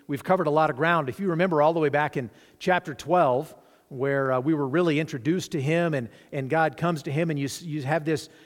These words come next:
initial promise given back there in Genesis chapter twelve, a promise given of seed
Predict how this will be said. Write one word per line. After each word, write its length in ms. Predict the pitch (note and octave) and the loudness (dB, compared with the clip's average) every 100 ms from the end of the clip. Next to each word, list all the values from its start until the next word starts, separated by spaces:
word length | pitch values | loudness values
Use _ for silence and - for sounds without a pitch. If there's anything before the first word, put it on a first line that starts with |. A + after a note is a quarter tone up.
| - | -6
initial 580 | E3 D#3+ B3 - G#3+ F3+ | -2 2 0 2 0 0
promise 640 | - F3 F#3+ G#3 D3+ - | -2 2 2 2 -2 -6
given 540 | B2 E3+ D3 A#2 G2+ - - _ | 0 2 2 -4 -8 -18 -20 _
back 260 | D3+ D#3 D#3 | 2 2 2
there 220 | D3 C3+ | 0 2
in 80 | B2 | 0
Genesis 380 | D3 D3+ C3+ | -4 -4 -8
chapter 340 | - D#3+ C#3+ C#3 | -2 -2 -2 -6
twelve, 480 | - D#3 D#3 C#3 - - _ | -2 2 2 0 -6 -20 _
a 60 | C#3+ | -4
promise 380 | F#3 G3 E3+ | 0 0 0
given 220 | E3+ E3+ D3 | 0 0 0
of 160 | B2+ | -2
seed 640 | - G3+ G#3 G#3+ G#3 G3+ | -4 -2 0 0 -2 -4